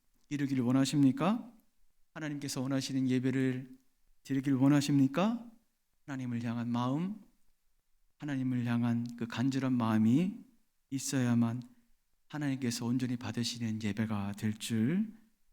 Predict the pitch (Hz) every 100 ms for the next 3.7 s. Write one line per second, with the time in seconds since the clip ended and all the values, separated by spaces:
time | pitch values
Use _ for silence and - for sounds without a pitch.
0 | _ _ _ - 98 - 113 - 104 -
1 | _ _ _ _ _ _ _ _ _ _
2 | 156 170 214 214 190 160 156 165 156 143
3 | 156 139 131 131 117 -